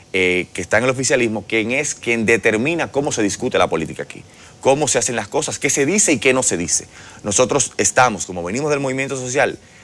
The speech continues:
nosotros estamos diciendo las cosas fuera de como ellos quieren que se diga. Y precisamente por eso se habrá, se hará todo lo posible,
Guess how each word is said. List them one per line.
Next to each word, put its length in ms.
nosotros 320
estamos 300
diciendo 260
las 100
cosas 220
fuera 500
de 120
como 200
ellos 140
quieren 220
que 100
se 140
diga. 260
Y 80
precisamente 600
por 160
eso 240
se 160
habrá, 260
se 120
hará 200
todo 180
lo 120
posible, 520